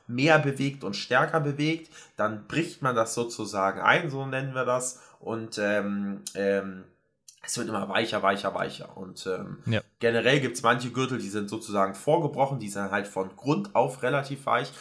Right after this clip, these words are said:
Speaker 1: Und zum Beispiel ein Insa-Gürtel oder ein S-P-D-Gürtel, der ist auch relativ hart,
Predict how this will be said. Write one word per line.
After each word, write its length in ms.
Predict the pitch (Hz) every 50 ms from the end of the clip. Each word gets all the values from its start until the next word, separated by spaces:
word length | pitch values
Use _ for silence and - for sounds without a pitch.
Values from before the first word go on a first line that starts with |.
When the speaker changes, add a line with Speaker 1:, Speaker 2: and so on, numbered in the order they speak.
| - - - - _
Speaker 1:
Und 320 | 120 127 123 123 - -
zum 120 | - 107
Beispiel 300 | 104 104 110 104 - 104
ein 60 | 87 -
Insa-Gürtel 540 | 107 143 135 131 120 117 120 123 123 123
oder 200 | 110 80 95 92
ein 100 | 98 98
S-P-D-Gürtel, 680 | - - 95 - - 104 101 117 131 123 123 120 117 110
der 100 | 98 95
ist 80 | 92 -
auch 160 | 113 107 -
relativ 340 | 117 113 107 107 - 104 -
hart, 300 | - 104 107 117 117 -